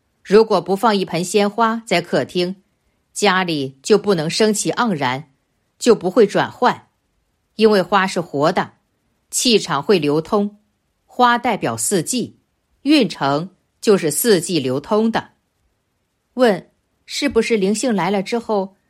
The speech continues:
气场就不好？答：对，灵性来了，会影响气场。一种是因为你身上欠的债，灵性会来。还有一种你带回来的。还有一种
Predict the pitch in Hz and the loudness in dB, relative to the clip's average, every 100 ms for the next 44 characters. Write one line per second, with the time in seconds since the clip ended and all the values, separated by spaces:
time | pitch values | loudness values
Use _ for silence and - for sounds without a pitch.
0 | _ - 320 294 226 165 220 269 262 165 | _ -4 -2 -2 -2 -2 -2 -2 -4 -4
1 | 147 180 - _ _ _ _ _ _ 135 | -4 -6 -12 _ _ _ _ _ _ -2
2 | 127 147 - _ 269 143 113 _ _ _ | 0 -2 -10 _ 2 2 -4 _ _ _
3 | _ _ _ _ 190 208 208 226 156 123 | _ _ _ _ 2 2 2 0 0 -2
4 | 160 180 - _ _ - 196 165 202 208 | -2 -4 -6 _ _ 0 2 2 0 -2
5 | 139 - 190 - 131 113 _ _ _ _ | -4 -4 -4 -4 -6 -8 _ _ _ _
6 | _ _ _ 220 220 185 156 202 196 202 | _ _ _ 0 2 0 0 2 4 4
7 | 190 147 135 _ _ _ 202 180 175 202 | 2 0 -4 _ _ _ 0 0 2 0
8 | 196 165 - 196 151 156 208 120 _ _ | 2 -2 -2 -2 -2 -2 -2 -4 _ _
9 | _ _ _ - 175 196 226 165 220 165 | _ _ _ 0 2 2 0 0 0 -2
10 | 131 123 156 _ _ _ _ _ _ 214 | -2 -6 -10 _ _ _ _ _ _ 0
11 | 294 220 196 185 139 139 165 _ - 180 | 2 2 0 0 -2 -2 -6 _ -4 -4
12 | 165 285 196 156 131 113 127 151 - _ | 2 2 2 -2 -4 -6 -6 -8 -10 _
13 | _ _ _ _ _ _ - 185 196 175 | _ _ _ _ _ _ 0 2 2 0
14 | 190 175 156 113 | -2 0 -2 -4